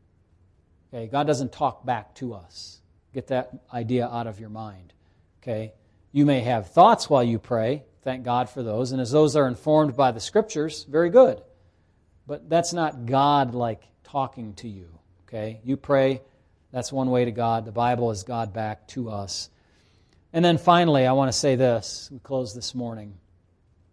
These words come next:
Devote yourself to God. This final grace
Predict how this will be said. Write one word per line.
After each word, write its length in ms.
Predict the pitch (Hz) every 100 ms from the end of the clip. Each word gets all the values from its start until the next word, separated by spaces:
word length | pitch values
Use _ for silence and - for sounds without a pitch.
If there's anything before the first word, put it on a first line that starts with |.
| _ _ _ -
Devote 380 | 131 139 170 170
yourself 720 | 139 - 147 131 120 - - _ _ _ _ _ -
to 80 | 131
God. 440 | 123 120 104 87 _ _ _ _ _ _
This 540 | 113 131 139 - - - _
final 420 | - 135 135 120
grace 680 | 110 135 123 117 - -